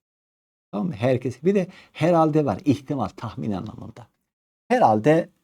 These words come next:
e, üniversiteyi kazanmıştır. Tahmin, bitişik. Hangi herler ayrı? Her biri, her an, her şey, her gün,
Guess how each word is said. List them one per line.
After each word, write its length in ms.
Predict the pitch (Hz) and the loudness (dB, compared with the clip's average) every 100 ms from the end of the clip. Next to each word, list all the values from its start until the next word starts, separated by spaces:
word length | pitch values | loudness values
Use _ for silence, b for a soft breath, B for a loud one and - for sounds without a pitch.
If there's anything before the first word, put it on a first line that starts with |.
| - | -12
e, 800 | 123 123 120 117 117 113 110 107 - _ | -4 0 2 2 2 2 0 -2 -8 _
üniversiteyi 520 | 160 156 139 - 165 | 2 4 2 2 -2
kazanmıştır. 720 | 123 135 123 117 95 - - - | 0 0 2 0 -2 -8 -16 -10
Tahmin, 440 | 190 123 120 95 | -8 -6 -6 -4
bitişik. 420 | 110 107 - - - _ _ b b b | -6 -6 -10 -12 -18 _ _ b b b
Hangi 340 | - 196 190 151 | -2 0 2 0
herler 440 | 95 110 101 98 | 0 0 0 0
ayrı? 380 | 90 87 107 170 - _ _ _ | -2 -2 -4 -6 -12 _ _ _
Her 400 | 117 113 110 107 | 0 2 2 2
biri, 440 | 110 107 107 107 107 _ | 2 2 2 0 -4 _
her 360 | - 113 117 107 - | -8 -4 -2 -4 -6
an, 420 | 110 110 107 117 - | -4 -2 -2 -6 -10
her 400 | _ 110 113 110 | _ 0 0 0
şey, 540 | 107 - 107 107 107 113 _ _ | -2 -2 0 2 0 -2 _ _
her 300 | 113 113 110 | 0 2 2
gün, 640 | 110 113 110 107 110 | 0 2 4 4 0